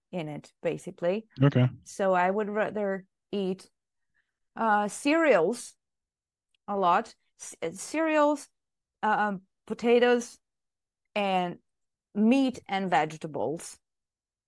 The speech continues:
Speaker 1: a lot. I can eat yogurt. And, you know, there's such a large variety of vegetables and fruit, and you can make meat in so many ways. I eat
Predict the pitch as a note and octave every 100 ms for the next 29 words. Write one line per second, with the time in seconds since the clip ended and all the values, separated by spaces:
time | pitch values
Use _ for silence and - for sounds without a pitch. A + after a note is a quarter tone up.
0 | - F#3 E3 D#3+ - - G3 G3 G3 F#3
1 | F3 G#3 G#3+ A#3+ B3 B3 - _ _ _
2 | _ _ _ _ _ - G#3 A3 D4+ C#4
3 | G#3+ A#3 A#3+ - E4 E4 - D#4+ A#3 G3+
4 | G3+ A3+ G#3+ A3+ G3 F#3+ A3+ G#3 F#3 E3
5 | - - F#3 G3 G3 F#3 D3 - - _
6 | _ _ _ F#3+ - - G#3 F#3 - -
7 | _ _ G3+ A3 B3+ C#4+ A3+ G3 F#3+ G#3
8 | A#3 A3+ - F#3+ F#3 E3 - A3 A3+ G3+
9 | F3+ F3 G#3 E3 B2 - - _ _ _
10 | _ - G#3 F#3 F3+ - _ G3